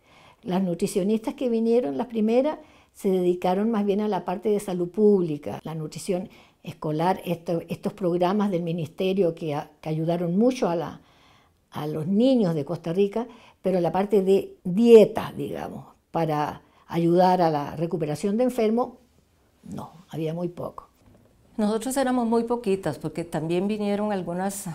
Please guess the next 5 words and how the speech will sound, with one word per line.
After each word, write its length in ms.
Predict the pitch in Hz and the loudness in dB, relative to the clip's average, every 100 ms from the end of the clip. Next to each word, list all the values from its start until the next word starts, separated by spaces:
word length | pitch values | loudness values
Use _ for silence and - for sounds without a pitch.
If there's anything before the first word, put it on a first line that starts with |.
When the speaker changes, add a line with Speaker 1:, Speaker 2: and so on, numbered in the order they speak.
| - - - - | -14 -20 -20 -8
Speaker 2:
eh, 220 | 160 156 | -6 -4
nutricionistas 840 | 156 156 156 160 151 156 160 180 | -4 -4 -6 -4 -4 -6 -6 -8
chilenas 760 | - 180 139 147 151 170 - - - - - - - - - | -6 -6 -4 -4 -6 -8 -14 -20 -20 -20 -20 -20 -20 -20 -10
y 140 | 175 | -4
entonces, 840 | 175 190 196 190 180 208 214 214 | -4 -2 -2 -2 -2 -2 -2 -4